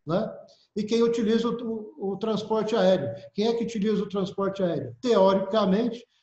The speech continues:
são as pessoas de maior, de maior poder aquisitivo dentro do país. Já o tra-, o usu-, o usuário do transporte coletivo, ele é visto como o quê? Ele é visto como a escória da sociedade, que me desculpe o termo aos usuários, mas infelizmente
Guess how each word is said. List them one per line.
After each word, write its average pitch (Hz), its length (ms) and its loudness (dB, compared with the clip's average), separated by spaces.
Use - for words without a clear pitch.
são 202 160 -4
as 208 120 -2
pessoas 214 420 -2
de 214 80 -2
maior, 196 460 -2
de 180 180 0
maior 190 320 0
poder 208 300 0
aquisitivo 208 520 -4
dentro 208 200 -2
do 226 80 -4
país. 180 500 0
Já 202 480 -2
o 180 80 -2
tra-, 190 260 -2
o 190 80 0
usu-, 202 320 2
o 175 140 2
usuário 190 400 2
do 208 60 -2
transporte 196 500 -2
coletivo, 214 400 0
ele 226 100 2
é 208 80 2
visto 214 320 -4
como 214 160 -2
o - 60 -6
quê? 156 340 -2
Ele 185 140 0
é 170 40 2
visto 196 240 -2
como 214 180 -2
a 202 40 0
escória 202 720 2
da 180 120 2
sociedade, 165 720 -2
que 160 60 -8
me 180 100 0
desculpe 196 480 -2
o 170 140 -2
termo 180 500 0
aos 180 200 0
usuários, 180 400 0
mas 165 220 -2
infelizmente 190 840 -2